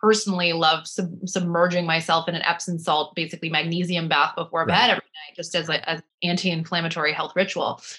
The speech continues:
Speaker 1: So the magnesium is another fave. I love N A C. N A C is a great one for P C O S, but it can also be used for egg quality, miscarriage prevention. One of the reasons why I love it so much as an antioxidant, it is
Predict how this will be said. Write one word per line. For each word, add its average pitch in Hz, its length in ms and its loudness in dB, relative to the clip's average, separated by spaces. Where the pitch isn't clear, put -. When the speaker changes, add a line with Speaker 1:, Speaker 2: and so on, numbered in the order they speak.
Speaker 1:
So 196 420 6
the 190 320 2
magnesium 233 480 2
is 233 80 -4
another 220 220 0
fave. 202 380 2
I 190 80 0
love 196 320 4
N 208 120 0
A 208 140 2
C. 202 500 -6
N 196 120 0
A 208 120 4
C 190 340 0
is 180 120 -2
a 180 60 0
great 175 200 2
one 185 140 2
for 196 120 -4
P 190 140 -2
C 185 180 0
O 175 120 6
S, 160 440 2
but 170 80 2
it - 80 0
can 180 120 -2
also 165 260 0
be 165 100 -2
used 165 400 -2
for - 160 -2
egg 165 160 -2
quality, 160 720 2
miscarriage 170 520 0
prevention. 165 720 -2
One 208 140 6
of 240 40 6
the 240 60 6
reasons 214 240 6
why 190 140 4
I 180 60 4
love 180 200 2
it - 140 -4
so 185 140 0
much 208 260 0
as 202 80 -4
an 185 60 -2
antioxidant, 180 720 0
it 208 280 2
is 202 220 4